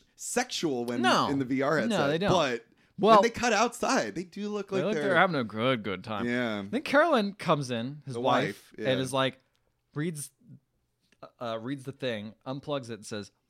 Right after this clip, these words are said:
Speaker 2: "Falling, floating, and flying. What's next? Fucking?" Um,
Speaker 1: She's not wrong.
Speaker 2: not wrong.
Speaker 1: This
Speaker 2: Um,
Speaker 1: movie, this movie called a lot of
Speaker 2: called
Speaker 1: things.
Speaker 2: a lot of things, yeah.
Speaker 1: Yeah.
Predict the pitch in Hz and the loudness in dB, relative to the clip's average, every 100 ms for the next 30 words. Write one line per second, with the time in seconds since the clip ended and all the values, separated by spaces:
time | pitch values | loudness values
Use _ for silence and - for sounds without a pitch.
0 | _ 208 175 170 196 208 226 - 180 170 | _ 2 4 2 -2 -6 -10 -6 0 0
1 | 190 170 131 - 151 151 180 202 - 170 | 0 -4 -6 -2 0 0 -2 -6 -2 0
2 | 165 - 175 143 - - - 180 185 240 | 0 -2 -4 -4 -6 -12 4 4 4 -2
3 | 247 262 - _ _ _ _ _ _ _ | -2 -4 -10 _ _ _ _ _ _ _
4 | _ - 92 87 104 120 135 175 175 160 | _ -16 -14 -10 -8 -6 -2 -2 -2 -4
5 | 113 92 - - - - 127 - 403 415 | -8 -10 -18 -20 -20 -4 -2 4 4 6
6 | 403 359 339 - 196 233 349 370 370 311 | 6 4 0 -6 -10 -6 -6 -6 -6 -6
7 | 330 330 339 - - - 233 190 214 160 | -4 -4 -2 -2 0 0 0 -2 -4 -4
8 | 107 135 160 131 | -8 -6 -4 -4